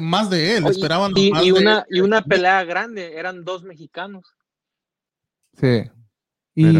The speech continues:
Speaker 3: Y
Speaker 4: es muy diferente.
Speaker 3: ¿algo más que
Speaker 4: Ajá.
Speaker 3: tengas, Mar, para, para, para este segmento de box?
Speaker 2: Ah, no, no ma-, lo más importante era,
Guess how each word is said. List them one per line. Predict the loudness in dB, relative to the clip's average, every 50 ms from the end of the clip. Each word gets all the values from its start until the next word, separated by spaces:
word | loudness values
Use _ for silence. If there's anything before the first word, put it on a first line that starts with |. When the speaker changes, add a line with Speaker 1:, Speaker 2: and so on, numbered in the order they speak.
| 4 2
Speaker 3:
Y |
Speaker 4:
es | 0 -2
muy | -4 -2 -2 -2
diferente. | -4 -4 -6 -6 -4 -4 -4 -2 0
Speaker 3:
¿algo | 2 2 4 4 4
más | 4 4 2 2
que | 0
Speaker 4:
Ajá. | -2 0
Speaker 3:
tengas, | 0 0 0 0 0 0 0
Mar, | 0 0 0 -2 -2 -2
para, | -2 -2 0 0 0 0 0 0 -2 -2 -4 -6 -6 -6
para, | -6 -4 -4 -6 -6 -6 -8 -8 -10 -10 -12 -12 -6 -2
para | 0 2
este | 2 4 4 4
segmento | 6 6 4 6 4 4 4 2
de | 0 2
box? | 2 0 0 -2 -8 _ _ _ _ _ _ _ _ _ _ _ _ _ _ -20 _ _ _ _ _ _ _ _
Speaker 2:
Ah, | -14 -10 -8 -6 -6 -4 -6 -6 -6 -6
no, | -6 -6 -6 -6
no | -8 -10
ma-, | -10 -8 -6 -4
lo | -4 -4 -4
más | -4 -6 -8 -8
importante | -10 -10 -10 -10 -10 -8 -10 -10 -8 -8 -8
era, | -6 -6 -6 -4 -4 -6 -6 -6 -8 -10 -12 -14 -18 -20